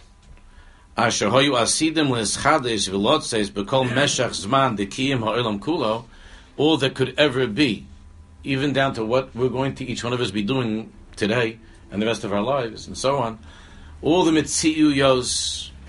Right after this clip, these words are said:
that would ever be, heim loy nizbaru legamri. Lo nizbaru legamri. V'loi nigmar tikunam, and their tikkun was not finished, intentionally of course, was not finished.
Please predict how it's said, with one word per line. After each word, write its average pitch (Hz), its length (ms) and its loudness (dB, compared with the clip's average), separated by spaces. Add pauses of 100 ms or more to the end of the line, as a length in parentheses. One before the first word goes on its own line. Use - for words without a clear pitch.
(640)
that 123 160 4
would 120 100 -2
ever 135 300 2
be, 135 400 0 (2000)
heim 160 460 4
loy 156 220 6
nizbaru 127 680 4
legamri. 90 560 -4 (1080)
Lo 127 120 -6
nizbaru 104 600 0
legamri. 71 380 -10 (2000)
V'loi 107 240 0
nigmar 156 440 6
tikunam, 160 840 -4
and 101 140 -4
their 101 100 0
tikkun 131 320 -6
was 98 160 -4
not 123 160 -2
finished, 117 480 -10 (540)
intentionally 98 500 -4
of 110 80 -8
course, 202 280 -10 (360)
was 95 160 -6
not 110 180 0
finished. 98 460 -6